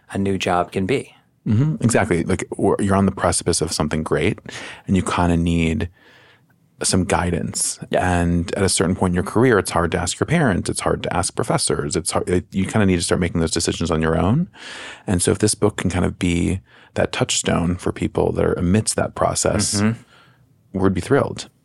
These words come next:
Speaker 2: And it just feels really good to have put, consolidated all of what we speak about on a regular basis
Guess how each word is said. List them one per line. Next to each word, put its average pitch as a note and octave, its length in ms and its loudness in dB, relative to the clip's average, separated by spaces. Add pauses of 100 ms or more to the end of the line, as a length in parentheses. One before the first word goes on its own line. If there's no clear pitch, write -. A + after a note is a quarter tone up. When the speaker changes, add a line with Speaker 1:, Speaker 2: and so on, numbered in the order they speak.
(220)
Speaker 2:
And F2+ 680 0 (800)
it - 100 -8
just - 160 -2
feels G2+ 220 0
really F#2+ 200 2
good G2 220 0
to F#2 60 -2
have E2+ 540 -4 (600)
put, - 260 0 (220)
consolidated F#2 1000 0 (460)
all F#2 180 4
of F#2 80 0
what - 80 2
we F2+ 100 0
speak - 300 -4
about - 400 -2 (140)
on F2 160 0
a E2+ 40 2
regular E2+ 340 2
basis F2 640 -2